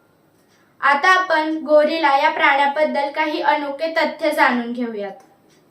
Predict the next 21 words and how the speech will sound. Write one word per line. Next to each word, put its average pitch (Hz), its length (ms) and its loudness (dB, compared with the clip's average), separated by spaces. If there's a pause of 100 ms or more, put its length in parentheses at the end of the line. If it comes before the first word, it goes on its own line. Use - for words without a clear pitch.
(480)
पहिले, 349 600 0 (260)
मानवाच्या 294 720 2
आणि 285 460 -2
गोरिलाच्या 320 760 -2
डीएनए 302 600 -4
रेणूंमध्ये 311 920 -2 (280)
जवळपास 311 800 0
अठ्ठ्याण्णव 320 640 -2
टक्के 311 480 -4
समानता 262 520 -2
आढळते. 262 760 0 (1080)
दुसरे, 294 720 -2 (180)
गोरिला 320 520 0
हा 311 320 2
सामाजिक 285 720 -2
प्राणी 311 400 -2
असून 302 500 -4
तो 339 200 -10
कुटुंब 311 460 -4
करून 294 460 -2
राहतो. 254 600 -2